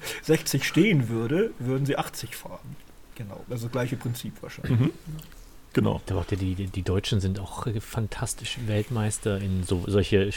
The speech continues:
Speaker 3: solche Regeln zu umgehen, Schlupflöcher zu finden, sich darüber zu lust-, lustig zu machen auch teilweise. Man sieht das ja auch sehr schön bei den,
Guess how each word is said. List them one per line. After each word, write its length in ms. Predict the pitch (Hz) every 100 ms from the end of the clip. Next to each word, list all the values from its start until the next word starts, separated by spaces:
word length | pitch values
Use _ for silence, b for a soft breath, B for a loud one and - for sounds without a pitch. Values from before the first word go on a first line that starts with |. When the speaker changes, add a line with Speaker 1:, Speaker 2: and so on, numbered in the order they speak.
| -
Speaker 3:
solche 280 | - 95 92
Regeln 260 | 101 104 98
zu 120 | 131
umgehen, 400 | 98 98 104 107
Schlupflöcher 580 | - 113 - 110 - 117
zu 100 | -
finden, 380 | - 107 104 110
sich 160 | 101
darüber 300 | - 95 95
zu 140 | - 90
lust-, 200 | 117 - -
lustig 280 | 127 - -
zu 100 | -
machen 240 | 104 - 117
auch 180 | 113
teilweise. 480 | - - 57 - 65 - B B B B B B
Man 60 | 90
sieht 160 | 98 101
das 120 | -
ja 120 | 98
auch 80 | 98
sehr 200 | 90 98
schön 200 | - 95
bei 140 | 90 90
den, 280 | 90 90